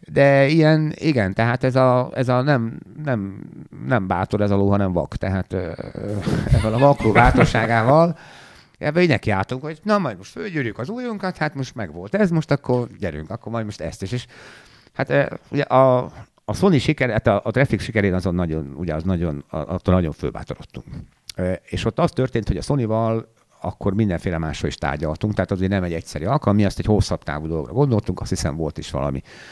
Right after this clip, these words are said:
megbízás. Talán a végén ezt a dísznövény borzalmat lehet, hogy pont ők kérték, már nem emlékszem, de lényeg az, hogy akkor Sony-val ott kialakult egy üzleti kapcsolat, hogy ők már nem ilyen utcáról beesett, izé, itten árulja a micsodáját, hanem akkor, akkor nekik velük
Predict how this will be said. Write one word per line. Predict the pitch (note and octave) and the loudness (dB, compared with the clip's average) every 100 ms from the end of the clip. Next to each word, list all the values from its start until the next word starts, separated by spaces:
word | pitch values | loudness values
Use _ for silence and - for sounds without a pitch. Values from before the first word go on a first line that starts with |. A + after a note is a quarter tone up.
| - - - - | -20 -20 -20 -6
megbízás. | G#2 A#2 A#2+ G2+ G2+ F#2+ - - - _ _ _ | 0 0 2 2 2 0 -6 -20 -20 _ _ _
Talán | A#2+ B2+ | 0 4
a | |
végén | A#2 C3+ A2 | 4 4 4
ezt | G2 F2+ | 2 0
a | |
dísznövény | F#2+ G2+ F#2+ E2 E2 | 0 0 0 -2 -2
borzalmat | E2 E2+ D#2+ D#2 | -4 -4 -6 -6
lehet, | G2 E2 | -8 -8
hogy | D#2+ | -8
pont | - D#2+ D2 | -8 -6 -6
ők | D2 | -6
kérték, | D#2+ D#2 - | -8 -8 -8
már | - D2 | -6 -4
nem | A2 | 0
emlékszem, | B2+ A#2+ - A#2+ | 0 -2 -2 0
de | A2 | 2
lényeg | C#3+ B2 F#2+ | 2 2 2
az, | B2+ | 0
hogy | A2 | 0
akkor | F#2+ F2+ | -2 0
Sony-val | D3 G#2 F#2+ A2 | 2 2 2 2
ott | G#2+ - | 0 -4
kialakult | - D#2 D#2 - E2 | -6 -4 -4 -6 -6
egy | F2 - | -6 -8
üzleti | C#2+ D2+ D2+ | -12 -10 -10
kapcsolat, | - G2+ - C#3+ C#3 | -6 -6 2 2 4
hogy | - | 2
ők | F#2 G2 | 2 0
már | G#2 F#2 F#2+ | 0 0 -2
nem | - F#2 | -2 0
ilyen | D#2+ E2+ E2 | 0 -2 -2
utcáról | E2+ - E2+ E2 | -4 -2 0 -2
beesett, | D2 D#2+ D2+ C#2+ - - | -2 -2 -2 -4 -6 -8
izé, | D#2+ D#2+ D#2 C#2 | -6 -4 -6 -8
itten | D2 - C#2 | -10 -6 -6
árulja | D2+ D#2 D#2 D2+ C#2+ | -4 -4 -2 -2 -2
a | |
micsodáját, | E2 - B2+ C3+ C#3 C3+ | -2 0 2 2 0 0
hanem | B2+ A2+ | 0 0
akkor, | G#2+ - G#2+ | 0 -4 -4
akkor | F#2+ - | -4 -4
nekik | G2 - E2+ | -6 -6 -6
velük | F2+ | -4